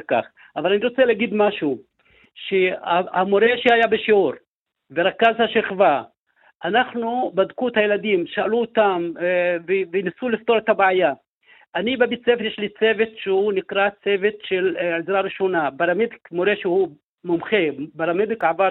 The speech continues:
זה, אה, הסבה מקצועית, ויש לי גם חובש. כל אירוע שקורה בבית ספר, אם הוא צורך, אם הרואה-, המורה רואה שיש צורך באמת לטיפול, הוא לוקח אותם לשם, והם מטפלים ב-,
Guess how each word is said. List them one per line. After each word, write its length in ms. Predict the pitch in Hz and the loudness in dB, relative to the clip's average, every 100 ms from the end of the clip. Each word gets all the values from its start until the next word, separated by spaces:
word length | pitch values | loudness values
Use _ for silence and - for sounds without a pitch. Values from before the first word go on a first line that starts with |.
| 175 | -2
זה, 140 | 151 185 180 175 170 165 156 143 139 - _ _ _ _ | -2 -2 -2 -2 -2 -2 -4 -6 -10 -16 _ _ _ _
אה, 80 | 139 | -10
הסבה 260 | 156 180 190 | -6 0 0
מקצועית, 540 | 180 - 185 220 254 _ _ _ | -2 -4 -2 0 -4 _ _ _
ויש 200 | 151 214 | -2 0
לי 100 | 214 | 2
גם 200 | 202 214 - | 2 2 2
חובש. 480 | 190 175 143 - - _ _ _ _ | 0 2 0 -2 -18 _ _ _ _
כל 240 | 247 254 | 2 4
אירוע 500 | 254 220 226 220 170 139 - | 4 2 4 4 2 0 -8
שקורה 380 | - 165 196 | -16 -6 0
בבית 220 | 202 202 214 | 0 -2 -2
ספר, 400 | 220 220 220 165 - _ _ _ - | 0 0 0 -2 -4 _ _ _ -8
אם 240 | 175 233 | -4 -2
הוא 300 | 214 220 254 240 - | 0 0 -2 -4 -2
צורך, 360 | 202 220 185 | 2 2 2
אם 120 | 208 214 | 0 0
הרואה-, 440 | 208 226 220 220 | 0 2 0 0
המורה 320 | 175 196 220 | -2 0 2
רואה 240 | 190 196 214 | 0 0 -2
שיש 380 | - 196 202 202 - | 0 0 0 -2 -4
צורך 240 | 214 202 160 | -2 -2 -2
באמת 400 | 190 202 214 - | -2 0 -2 -2
לטיפול, 580 | 165 165 190 - 226 233 | -4 -4 -6 -6 -4 -2
הוא 120 | 208 | -2
לוקח 320 | 185 - 226 214 | -4 -2 -2 -2
אותם 320 | 180 214 202 | -2 0 0
לשם, 380 | 175 165 214 226 - | -2 0 0 0 -2
והם 280 | 160 196 208 202 | -2 0 0 -4
מטפלים 560 | 170 170 185 165 220 208 | -4 -4 -4 -2 -4 -4
ב-, 80 | 165 | -6